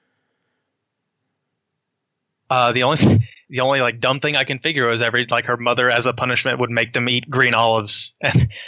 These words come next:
that's literally, <laughs> like, the biggest thing I know. Um, and it seems like the only way she connects with her, with her family is through, like, board games.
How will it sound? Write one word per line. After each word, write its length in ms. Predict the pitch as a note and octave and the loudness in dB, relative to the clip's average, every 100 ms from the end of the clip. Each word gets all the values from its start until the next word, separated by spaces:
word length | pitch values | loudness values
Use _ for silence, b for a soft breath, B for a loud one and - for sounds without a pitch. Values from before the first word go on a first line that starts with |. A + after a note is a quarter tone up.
| B B - | B B -4
that's 420 | B2+ - - - | -2 0 -4 -4
literally, 680 | B2+ C#3+ C#3 B2 C#3 B2+ - B | -4 -2 0 0 0 -4 -6 B
<laughs> 180 | B B | B B
like, 160 | C3 B2 | -2 0
the 100 | A#2+ | -2
biggest 380 | C#3+ C#3 C3 | 0 0 0
thing 180 | C#3+ C3 | 0 -2
I 80 | A#2+ | -2
know. 380 | A#2+ A#2 A#2 A#2+ | 0 0 0 0
Um, 400 | A#2+ A2 A2 G#2 b b b b - | 0 0 -4 -14 b b b b -4
and 140 | C#3+ | -2
it 60 | C#3 | 0
seems 260 | D#3 D#3 | 0 0
like 140 | C#3+ C3+ | 0 0
the 100 | C3 | 0
only 200 | C3 C3+ | 0 2
way 140 | B2+ | 0
she 160 | - C3 | 0 -2
connects 340 | C3 B2 B2 | -2 -2 0
with 120 | C3+ | -2
her, 260 | A#2+ A#2 A2 | 0 0 -2
with 140 | C3+ B2+ | -2 0
her 120 | A#2+ | -2
family 460 | A#2+ C3 C#3 A#2+ A2+ | 0 0 0 0 -2
is 120 | - | -2
through, 180 | C3 A#2+ | -2 -2
like, 200 | A2 G#2 | -2 -2
board 240 | B2 B2+ | -2 0
games. 420 | A2+ G2+ G#2 - | -2 -4 -6 -12